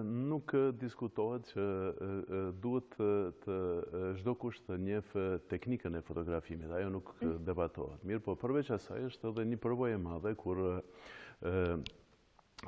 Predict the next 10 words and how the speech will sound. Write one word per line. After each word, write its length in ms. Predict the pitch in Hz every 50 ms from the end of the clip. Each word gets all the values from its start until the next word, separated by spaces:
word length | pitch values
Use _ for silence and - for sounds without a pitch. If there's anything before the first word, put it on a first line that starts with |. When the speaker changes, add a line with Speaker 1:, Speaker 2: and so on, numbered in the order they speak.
| -
Speaker 1:
thellohet, 560 | - - 101 101 107 117 117 110 101 92 - -
e, 680 | - 87 90 92 87 87 87 87 85 71 - - - 82
dikush 340 | 85 101 - - 95 80 92
në 60 | 92
fotografi, 560 | 82 92 80 92 90 90 90 90 - - 82 78
do 120 | 78 92
thotë 240 | 90 107 101 92 92
lexon 420 | 98 101 95 95 117 117 117 110 - - -
prej 180 | - 107 101 95
historisë, 560 | 92 - - 101 95 113 123 120 - - -